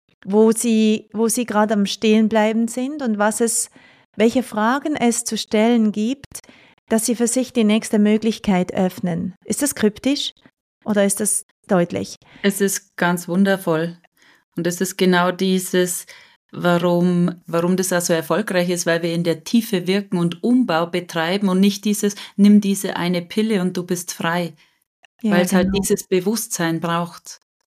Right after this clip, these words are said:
Speaker 2: Und das wird alles für immer verändern und macht auch für die Frauen das ja immer wieder reproduzierbar.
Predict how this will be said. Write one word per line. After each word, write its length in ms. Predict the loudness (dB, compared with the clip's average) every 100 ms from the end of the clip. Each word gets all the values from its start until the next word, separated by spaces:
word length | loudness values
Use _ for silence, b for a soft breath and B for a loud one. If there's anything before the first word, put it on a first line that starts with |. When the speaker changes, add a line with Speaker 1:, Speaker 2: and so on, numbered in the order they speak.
| _ _
Speaker 2:
Und 160 | -10 -6
das 160 | -4 -2
wird 220 | -4 -2
alles 340 | -2 -2 -4
für 100 | -4
immer 340 | -6 0 0 0
verändern 600 | -4 -6 0 2 2 2
und 160 | 0
macht 260 | 0 -2 -2
auch 80 | -4
für 140 | -2
die 120 | -4
Frauen 340 | -2 0 2 2
das 180 | 0 -2
ja 100 | -2
immer 340 | 2 2 4
wieder 320 | 2 0 0
reproduzierbar. 1080 | -2 -4 -6 -6 -6 -2 2 2 0 -6 -8